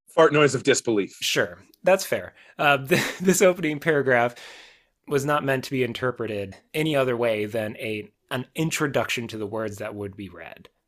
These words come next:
Speaker 2: So it is written with the idea of being straightforward.
Speaker 1: So poetry isn't defined by the poem, it's defined by the author's intent?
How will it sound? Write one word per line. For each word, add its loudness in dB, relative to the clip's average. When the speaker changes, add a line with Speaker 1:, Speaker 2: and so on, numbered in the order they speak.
Speaker 2:
So 2
it 2
is -4
written -2
with -4
the -4
idea 0
of -6
being -8
straightforward. -2
Speaker 1:
So 2
poetry 2
isn't 2
defined 0
by 6
the 0
poem, 2
it's -6
defined 0
by 6
the 0
author's 2
intent? -2